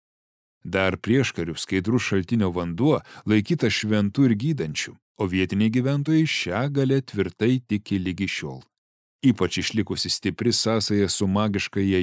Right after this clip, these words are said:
Joninių naktimi. Nuo seno čia švenčiami Švento Jono atlaidai. Prie šaltinio rasite Šventam Jonui skirtą į dangų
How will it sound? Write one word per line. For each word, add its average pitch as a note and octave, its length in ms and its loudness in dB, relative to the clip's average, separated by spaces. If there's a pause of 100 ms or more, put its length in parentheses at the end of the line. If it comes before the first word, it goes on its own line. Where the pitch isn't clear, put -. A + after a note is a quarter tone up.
Joninių F2+ 460 2
naktimi. D2 500 -10 (400)
Nuo A#2 120 -2
seno F3+ 360 0
čia G2 180 0
švenčiami G#2 560 0
Švento G#2 480 -2
Jono F#2 360 0
atlaidai. G#2 480 -4 (420)
Prie A#2 160 4
šaltinio A#2+ 480 2
rasite D3+ 460 2 (160)
Šventam A2 520 0
Jonui B2 360 4
skirtą C#3 480 0
į A2 160 4
dangų B2+ 320 2